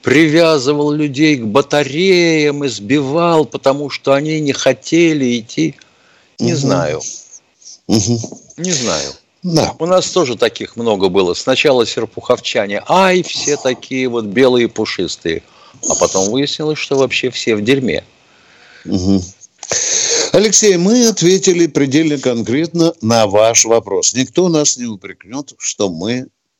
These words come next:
Speaker 2: залезли под корягу. Спасибо вам за конкретные вопросы.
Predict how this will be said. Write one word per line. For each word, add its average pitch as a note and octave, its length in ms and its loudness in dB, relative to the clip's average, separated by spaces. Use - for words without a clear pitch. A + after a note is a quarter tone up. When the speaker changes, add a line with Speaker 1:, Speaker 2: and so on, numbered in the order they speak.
Speaker 2:
залезли F#2+ 520 -2
под - 260 -8
корягу. D#2+ 520 -6
Спасибо F3+ 580 0
вам B2 340 -4
за C3+ 240 0
конкретные A#2 800 -6
вопросы. G#2 520 -4